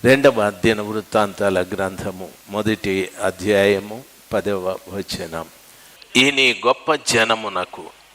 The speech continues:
న్యాయము తీర్చ శక్తి గలవాడెవడు? నేను ఈ జనముల మధ్యన ఉండి కార్యములను చక్కబెట్టునట్లు తగిన జ్ఞానమును తెలివిని నాకు దయచేయము."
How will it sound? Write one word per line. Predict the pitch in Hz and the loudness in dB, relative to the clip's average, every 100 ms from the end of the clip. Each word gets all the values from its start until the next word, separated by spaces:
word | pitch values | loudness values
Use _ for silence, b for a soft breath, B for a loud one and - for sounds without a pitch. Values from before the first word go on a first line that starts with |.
| - | -16
న్యాయము | 101 107 120 127 127 104 - | 0 4 6 4 -2 -10 -8
తీర్చ | 113 104 - 104 92 85 | -6 -6 -4 -2 -2 0
శక్తి | - - 110 - 110 | 0 2 0 0 0
గలవాడెవడు? | 92 92 85 87 - 92 95 101 120 - _ _ B B B B B B | 0 0 -2 -2 -2 -4 -4 -6 -8 -14 _ _ B B B B B B
నేను | 113 120 131 110 90 - - - - | 2 4 4 0 -12 -14 -18 -20 0
ఈ | 117 117 - | 0 0 0
జనముల | 113 131 143 - | 2 2 0 -2
మధ్యన | 110 104 98 - 104 95 | 0 0 0 0 0 0
ఉండి | 92 98 87 78 - - _ - | -4 -10 -8 -8 -10 -20 _ 2
కార్యములను | 104 117 120 104 95 92 | 6 6 4 0 -4 -12
చక్కబెట్టునట్లు | 90 - - 107 - - 117 92 92 - 92 82 82 - - - _ B B B B - | -14 -8 -2 0 -2 -4 -4 -2 -6 -6 -10 -6 -8 -8 -12 -12 _ B B B B 2
తగిన | 117 120 143 123 101 | 4 4 2 2 -4
జ్ఞానమును | 92 95 90 87 87 87 92 90 110 - - - _ _ - | -6 -4 0 0 -2 -10 -12 -12 -12 -14 -20 -20 _ _ 0
తెలివిని | 101 107 98 98 82 104 - - - | 0 0 -4 -6 -6 -8 -12 -20 -8
నాకు | 92 95 - 87 87 95 - 90 | 2 2 2 -10 -12 -14 -20 2
దయచేయము." | 101 98 - - 87 82 78 | 2 2 -2 -4 -4 -6 -10